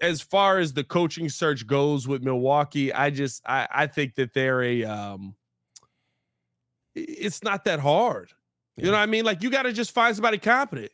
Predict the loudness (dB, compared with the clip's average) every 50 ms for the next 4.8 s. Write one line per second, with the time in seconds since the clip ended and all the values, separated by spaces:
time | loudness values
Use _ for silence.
0 | _ -6 -2 -2 0 2 2 2 2 0 0 0 0 2 0 -2 -4 -8 -14 -18
1 | -20 _ _ _ _ _ _ _ _ _ _ _ _ _ _ _ _ _ 2 2
2 | 4 4 2 0 0 0 2 4 4 2 2 -2 -4 0 2 2 2 2 2 0
3 | 0 0 2 4 4 4 4 4 2 2 4 4 4 2 2 2 2 2 2 2
4 | 2 2 2 0 0 -2 -4 -4 -4 -6 -10 -14 -14 -16 -18